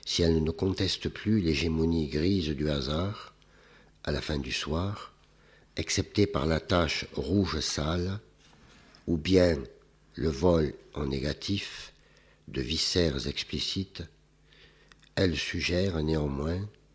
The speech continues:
ce qui, sans doute, a été un pigeon. Rien de tragique. Un épisode, à peine, dans la séquence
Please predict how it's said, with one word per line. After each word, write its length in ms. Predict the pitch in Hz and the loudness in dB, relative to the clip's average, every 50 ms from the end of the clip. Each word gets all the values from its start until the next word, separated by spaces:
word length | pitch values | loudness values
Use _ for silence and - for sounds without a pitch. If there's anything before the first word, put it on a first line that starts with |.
| _ _ _ _ _ _ _ _ _ _ | _ _ _ _ _ _ _ _ _ _
ce 220 | - - - - 82 | -10 -6 -4 -4 -4
qui, 340 | - - - 90 92 - - | -6 -4 -4 -4 -4 -4 -4
sans 240 | - - 71 71 73 | -6 -4 -4 -2 -4
doute, 400 | 69 69 76 85 - - - 90 - - - - - _ _ _ - - _ _ _ - _ _ _ _ - | -4 -4 -4 -6 -6 -4 -6 -8 -8 -8 -18 -20 -20 _ _ _ -20 -20 _ _ _ -20 _ _ _ _ -8
a 100 | - 73 | -6 -6
été 220 | 69 - - - | -6 -6 -4 -4
un 100 | 71 - | -4 -4
pigeon. 360 | - - - - 69 - - - - - - _ _ _ _ _ _ _ _ _ - _ _ _ _ _ _ - - - - - - - - - - - - _ - - | -4 -6 -6 -4 -4 -6 -8 -10 -14 -20 -20 _ _ _ _ _ _ _ _ _ -20 _ _ _ _ _ _ -20 -20 -20 -20 -20 -20 -20 -20 -20 -20 -20 -20 _ -8 -2
Rien 240 | 62 87 104 110 101 | 4 6 8 8 8
de 100 | 90 90 | 6 4
tragique. 640 | - - 76 78 65 62 65 60 - - - - - - - - - - - - - - - - - - - 92 - - - - - - - - | 2 2 0 0 0 0 -2 -6 -6 -8 -14 -8 -8 -8 -8 -8 -14 -16 -18 -18 -20 -20 -20 -20 -20 -12 -12 -12 -12 -12 -18 -20 -20 -18 -8 -2
Un 100 | 87 87 | 2 4
épisode, 760 | 90 92 - - 87 71 - 85 90 104 98 92 110 110 - - - - _ _ - _ _ _ _ _ _ - | 4 4 2 2 -2 2 4 4 4 4 4 2 0 -2 -2 -6 -18 -20 _ _ -20 _ _ _ _ _ _ -6
à 100 | - - | -6 -6
peine, 480 | - - 85 87 87 95 95 95 92 92 92 92 - - - - - - - - - - - - | -2 2 2 4 4 4 2 0 -2 -4 -8 -10 -12 -16 -20 -20 -20 -20 -20 -20 -20 -20 -10 -4
dans 120 | 69 73 | -2 0
la 120 | 80 78 | 2 2
séquence 460 | - - - 80 - 92 85 78 - | 2 2 0 0 2 2 0 0 0